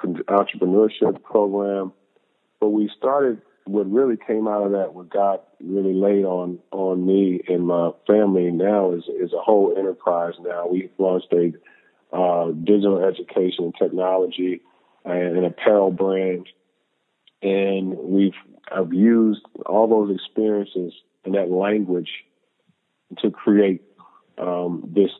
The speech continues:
this methodology around, you know, just coaching leadership, working with youth and adults. You know, we dealt with corporate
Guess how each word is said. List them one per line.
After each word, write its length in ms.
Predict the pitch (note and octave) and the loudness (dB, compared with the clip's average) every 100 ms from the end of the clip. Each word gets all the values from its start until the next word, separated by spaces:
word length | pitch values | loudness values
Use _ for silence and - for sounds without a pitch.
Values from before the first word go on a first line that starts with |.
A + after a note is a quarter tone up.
| - | 0
this 120 | F#2+ F2+ | 0 2
methodology 880 | F#2 F#2 F#2 F2 G2+ G#2 F2 E2+ F2+ | 0 2 2 2 2 0 -2 -6 -6
around, 480 | F2+ F2+ F2 E2+ | -4 -4 -6 -10
you 60 | F#2+ | -8
know, 140 | F2+ | -8
just 240 | E2+ F2 - | -6 -10 -4
coaching 480 | - G2 - F#2+ G2 | 2 2 2 0 2
leadership, 680 | G#2+ G#2 - - G#2 F#2+ | 2 0 -4 0 0 0
working 300 | F#2+ F#2+ - | -2 -2 -2
with 100 | F2+ | -4
youth 200 | F2+ F#2+ F#2 | -2 -4 -4
and 100 | E2+ | -8
adults. 500 | E2 G2 G2+ F#2+ - - | -2 2 2 0 -6 -12
You 160 | F#2 | -8
know, 100 | F2+ | -4
we 140 | F2 F2+ | -4 -2
dealt 240 | F2+ D#2+ | -4 -4
with 160 | D2+ - | -6 -6
corporate 540 | - A2+ G#2 G#2 F#2+ | 2 2 2 0 -2